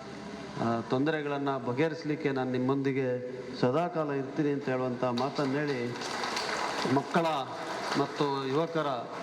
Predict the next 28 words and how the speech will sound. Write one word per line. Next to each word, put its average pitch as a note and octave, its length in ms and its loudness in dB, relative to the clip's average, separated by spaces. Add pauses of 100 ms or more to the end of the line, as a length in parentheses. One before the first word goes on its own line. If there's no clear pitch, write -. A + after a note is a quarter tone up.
(460)
ಭವಿಷ್ಯದ E3 480 2
ಬಗ್ಗೆ C3+ 340 -2
ನಾವು B2+ 460 -2 (540)
ಆಲೋಚನೆ D3 400 2
ಮಾಡಬೇಕು. A2 680 -2 (1040)
ಅದರಿಂದ C3+ 280 4
ಅಂಥ C3 280 2 (280)
ಯಾವ್ದಾರ D#3 440 2
ಒಂದು D3+ 540 0 (840)
ನೀತಿಗಳನ್ನು D3+ 720 4
ರೂಪಿಸುವಂಥದ್ದು C3 720 2
ತಮ್ಮ B2 300 2
ಮನಸ್ಸಿನಲ್ಲಿ B2 920 0
ಬಂದಾಗ C3 360 2 (520)
ಖಂಡಿತವಾಗಿ C#3 540 2
ಸಂಘ C#3 220 0
ಸಂಸ್ಥೆಗಳು D3 580 0
ಕೂಡ D3 160 2
ಅದೇ C3 560 2
ನಿಟ್ಟಿನಲ್ಲಿ D3 360 2
ಕೆಲಸ C3+ 240 0
ಮಾಡಬೇಕು. B2+ 380 0
ನಾನು A#2 200 2
ಎಲ್ಲ C3+ 220 2
ಕಡೆ C3 360 0
ಹೋದಾಗ B2+ 300 0
ಅದನ್ನು A#2 180 0
ಹೇಳ್ತೀನಿ. A2+ 300 -2